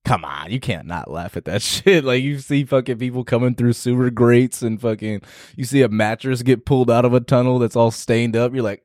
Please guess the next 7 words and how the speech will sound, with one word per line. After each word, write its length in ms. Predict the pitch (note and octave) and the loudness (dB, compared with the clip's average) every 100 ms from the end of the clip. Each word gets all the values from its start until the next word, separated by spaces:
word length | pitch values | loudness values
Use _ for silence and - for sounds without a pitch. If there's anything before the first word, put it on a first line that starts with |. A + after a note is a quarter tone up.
| - | -12
"Come 260 | - F#2 | -8 -8
on, 320 | D#2+ D#2+ E2+ F2+ | -10 -12 -10 -6
this 160 | B2+ | -6
is 160 | B2+ A#2 | -4 -8
so 380 | - - B2+ B2 | -4 2 2 2
fucking, 480 | - A#2+ G#2 A2 | 0 -2 -2 -4
like, 300 | G#2 F#2+ F#2 | -4 -6 -8